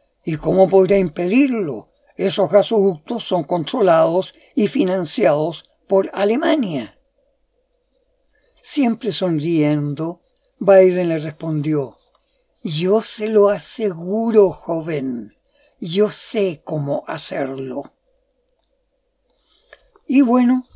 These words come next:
en junio pasado, la otan realizó importantes maniobras navales, con mayoría de barcos de la Marina de Estados Unidos, bajo el nombre de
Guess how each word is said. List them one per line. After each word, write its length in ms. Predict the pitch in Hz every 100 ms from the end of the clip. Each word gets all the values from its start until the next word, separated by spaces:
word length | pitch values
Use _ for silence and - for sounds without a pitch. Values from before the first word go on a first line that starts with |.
| - -
en 140 | 214
junio 420 | - 262 233 214
pasado, 600 | 180 151 - 214 233 226 _ _ _ _
la 200 | - 196
otan 380 | 190 196 220 196
realizó 840 | 170 190 170 170 - 233 185 - -
importantes 920 | 214 208 180 185 - 214 196 - 170
maniobras 880 | 180 190 196 208 202 190 214 - 196
navales, 760 | 190 214 220 208 156 - - _ _ _ _ -
con 260 | 233 208
mayoría 600 | 196 202 190 190 202 214
de 120 | 214 180
barcos 600 | 190 220 208 196 180 190
de 80 |
la 120 | 175 160
Marina 580 | 160 156 202 233 208
de 100 | 170
Estados 500 | 160 - 165 156 151
Unidos, 640 | 202 185 175 165 196 - _ _ _ _ _ -
bajo 360 | 175 190 - 208
el 160 | 185
nombre 480 | 180 202 208 190 208
de 340 | 185 175 165